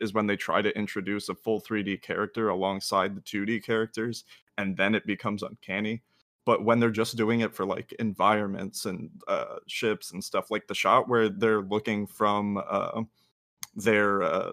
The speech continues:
their, like, cafe or little restaurant or whatever to the Crescent spaceport, and it just, like, goes for that zoom, and then, like, you see that it's actually, like, a spaceport, is amazing, and I think that it holds up really well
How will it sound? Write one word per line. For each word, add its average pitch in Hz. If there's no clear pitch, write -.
their, 95
like, 85
cafe 104
or 98
little 98
restaurant 101
or 98
whatever 95
to -
the 85
Crescent 98
spaceport, 101
and 113
it 107
just, -
like, 101
goes 104
for 113
that 101
zoom, 104
and 101
then, 98
like, 92
you 92
see 101
that 65
it's -
actually, -
like, -
a -
spaceport, 110
is 117
amazing, 107
and 117
I 98
think 113
that 104
it -
holds 104
up 104
really 104
well 117